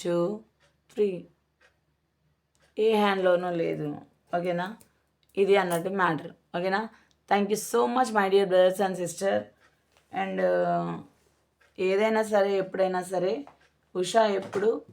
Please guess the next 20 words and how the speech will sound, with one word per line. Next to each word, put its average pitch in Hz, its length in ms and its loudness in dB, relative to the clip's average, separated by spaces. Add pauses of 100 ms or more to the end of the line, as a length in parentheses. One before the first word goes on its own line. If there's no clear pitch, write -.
(180)
మీ 180 120 -2
మంచి 180 340 0
కోసమే 196 560 0 (120)
చూస్తది, 190 680 -2 (420)
మంచి 190 280 -2
గురించి 196 380 0
ఆలోచిస్తది, 175 720 0
ఓకేనా? 180 440 -2 (400)
హర 214 200 8
హర 220 260 8
మహాదేవ్, 190 680 2
ఓం 185 160 -4
నమ 180 180 -4
శివాయ, 170 500 2
రాధాకృష్ణ, 175 720 0
రాధాకృష్ణ, 170 680 0
రాధే 165 380 0
రాధే. 156 320 -2 (500)
కామెంట్లో 180 320 -2
తెలియజేయండి. 180 760 0